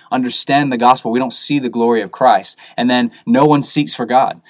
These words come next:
So you can't just go, "Well, I know my nature's bad, but let me seek for God. Let me see if I can find a solution to this." You don't do that on your own.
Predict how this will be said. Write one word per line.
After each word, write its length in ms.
So 140
you 140
can't 280
just 180
go, 240
"Well, 220
I 80
know 160
my 140
nature's 380
bad, 300
but 140
let 180
me 120
seek 400
for 140
God. 260
Let 80
me 80
see 120
if 80
I 80
can 160
find 380
a 40
solution 520
to 80
this." 220
You 60
don't 260
do 160
that 240
on 160
your 180
own. 280